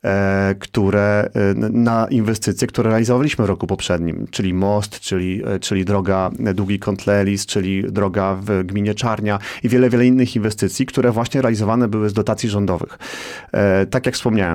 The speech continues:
te dotacje zostały ograniczone, no, na razie nie widać na horyzoncie czegoś nowego, e, więc, no, ten budżet będzie prawdopodobnie inaczej wyglądał w latach przyszłych, jeśli chodzi o nasz samorząd.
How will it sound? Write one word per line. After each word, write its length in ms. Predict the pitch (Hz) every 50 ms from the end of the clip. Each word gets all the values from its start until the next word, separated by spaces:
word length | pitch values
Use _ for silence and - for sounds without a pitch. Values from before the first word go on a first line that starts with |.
| 90
te 100 | - 135
dotacje 300 | 120 120 - 120 110 -
zostały 420 | - 110 101 - - 104 101 101 95
ograniczone, 640 | 92 98 104 101 98 98 95 - 120 123 127 127 120
no, 120 | 110 107
na 60 | 104
razie 180 | 101 101 101 98
nie 80 | 98
widać 180 | 101 104 104 98
na 80 | 107 101
horyzoncie 420 | 98 107 95 104 107 95 - 107 - - _ _
czegoś 280 | - 123 104 104 101 -
nowego, 420 | 110 98 101 95 95 123 143 151 - - - - - - - -
e, 100 | - 117
więc, 300 | 101 113 123 123 - - -
no, 80 | 139 131
ten 220 | - 147 139 127
budżet 360 | 123 139 135 127 151 143 131
będzie 300 | 113 127 127 127 123 139
prawdopodobnie 680 | 131 - 127 120 123 127 - 127 113 123 127 131 131 131 131 - - -
inaczej 380 | 127 131 123 127 127 - 113
wyglądał 380 | 95 95 90 92 92 90 90 87
w 20 |
latach 240 | 92 85 - - -
przyszłych, 400 | - - 90 - - 95 82 -
jeśli 200 | 92 - - 95
chodzi 240 | - 101 92 85 92
o 40 | 87
nasz 160 | 90 87 -
samorząd. 480 | - 92 80 78 80 - - - -